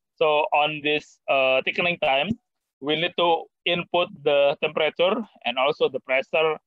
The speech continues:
for this, uh, unit. And then the result that we'll have is the consistency. So we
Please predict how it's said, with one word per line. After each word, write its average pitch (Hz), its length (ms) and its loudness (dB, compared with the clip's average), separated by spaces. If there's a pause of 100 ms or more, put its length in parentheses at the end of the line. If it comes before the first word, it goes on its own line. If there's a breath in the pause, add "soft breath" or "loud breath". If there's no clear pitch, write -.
(300)
for 131 440 -2
this, 123 240 -12 (440)
uh, 120 380 0
unit. 139 320 -4 (1160)
And 139 120 -2
then 147 260 0
the 131 120 2
result 165 320 -2
that 139 180 -2
we'll 139 240 -2
have 175 260 0 (140)
is 139 180 -12
the 131 100 -12
consistency. 127 840 -10
So 127 100 -10
we 131 140 -8